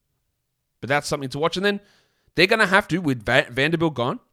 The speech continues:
Jaden McDaniels needs to take on a large role. A lot of people were excited about him as a flyer type last season. I less so was excited because I didn't think he was gonna have that opportunity.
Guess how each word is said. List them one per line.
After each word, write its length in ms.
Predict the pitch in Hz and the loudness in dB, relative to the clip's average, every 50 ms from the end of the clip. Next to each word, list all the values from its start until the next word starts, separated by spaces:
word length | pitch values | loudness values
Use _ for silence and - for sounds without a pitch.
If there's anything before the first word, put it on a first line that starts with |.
| _ _ _ _ _ _ _ _ _ - | _ _ _ _ _ _ _ _ _ -20
Jaden 360 | 123 123 - 139 156 196 220 | -10 -2 4 6 6 6 6
McDaniels 440 | 214 214 180 - 160 160 165 165 147 | 4 0 0 2 2 2 0 -2 -4
needs 220 | 135 143 135 - | -4 -6 -6 -6
to 60 | 143 | -8
take 220 | 131 151 139 131 143 | -8 -6 -6 -6 -6
on 60 | 139 | -6
a 60 | 139 | -6
large 260 | 135 131 135 135 127 | -4 -2 -2 -2 -2
role. 140 | 139 147 131 | -2 -4 -4
A 20 | 117 | -4
lot 120 | 143 170 | -4 -4
of 40 | 170 | -4
people 220 | - 185 170 170 | -4 -4 -4 -2
were 80 | 175 175 | -2 -4
excited 420 | 156 - - 147 147 147 156 151 | -2 -2 0 2 2 2 2 2
about 220 | 147 143 147 143 143 | 0 2 2 2 0
him 180 | 151 147 147 - - - - _ _ - | 0 -4 -6 -8 -12 -18 -20 _ _ -8
as 160 | - 123 131 | -6 -6 -6
a 40 | 123 | -6
flyer 340 | - - 139 143 143 143 | -4 0 2 4 4 4
type 260 | 139 - 143 135 135 123 | 2 2 0 0 0 0
last 300 | 131 131 135 139 139 - | 0 0 0 0 0 -2
season. 320 | 139 135 131 139 135 135 - | -2 -4 -4 -4 -6 -4 0
I 280 | 139 139 143 139 135 | 2 2 4 4 2
less 240 | 127 123 131 147 147 | 0 0 -2 -2 -2
so 260 | - - 147 139 131 | -2 0 0 0 2
was 160 | 127 123 117 113 | 2 0 -2 -4
excited 400 | 107 - - 120 123 127 127 113 | -4 -4 -2 0 0 0 -2 -4
because 340 | 113 - 120 113 107 107 - _ _ _ _ - | -4 -4 -4 -4 -6 -8 -14 _ _ _ _ -16
I 40 | - | -12
didn't 280 | 104 110 107 104 92 - _ | -10 -10 -10 -10 -12 -14 _
think 200 | - 147 170 160 | -6 -6 -6 -6
he 60 | - 135 | -6 -6
was 100 | 127 113 | -6 -4
gonna 160 | 113 135 127 | -4 -4 -4
have 120 | 113 123 110 | -4 -4 -4
that 100 | 117 120 | -4 -6
opportunity. 580 | 120 - 110 - - 127 131 135 139 135 123 | -6 -6 -8 -8 -4 -2 0 0 0 -2 -2